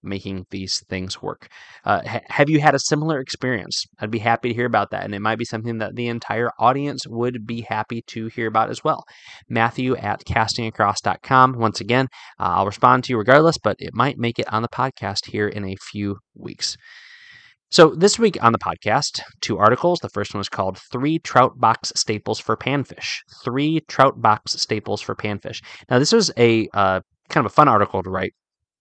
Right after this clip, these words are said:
And the impetus for this came from, uh, a, a recent trip where I thought I was gonna be fishing for trout. I ended up not fishing for trout. I ended up fishing for warm water fish the entire time.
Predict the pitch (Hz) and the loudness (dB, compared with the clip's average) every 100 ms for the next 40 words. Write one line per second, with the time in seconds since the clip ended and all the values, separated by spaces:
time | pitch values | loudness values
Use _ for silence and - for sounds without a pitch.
0 | - - 127 117 110 110 110 110 110 110 | -16 -6 -2 0 0 -4 -6 -2 -2 -2
1 | - 170 175 147 - 113 127 123 - - | -4 -4 -2 -4 -2 2 2 2 -4 -8
2 | 127 123 123 - 104 98 95 - - - | -4 -2 -4 -2 -2 -2 -4 -14 -20 -10
3 | - 92 95 - - 101 76 107 113 143 | -4 -2 -2 -6 -10 -10 -6 -4 0 0
4 | - 117 - 113 - 101 120 135 120 110 | 0 -4 -2 -2 0 2 2 4 2 2
5 | 110 98 101 98 92 - 135 - _ - | 0 -4 -4 -6 -6 -2 -2 -2 _ -20
6 | _ - 151 147 117 123 120 110 101 98 | _ -2 -2 2 4 4 2 -6 -6 -2
7 | 131 113 - 107 117 - 117 120 107 113 | 2 2 0 -4 -4 -4 -6 -6 -4 2
8 | 110 98 113 120 98 - 101 - 101 95 | 2 4 4 4 0 -2 -8 -8 -10 -8
9 | - 113 107 131 123 | -2 -2 -2 0 -2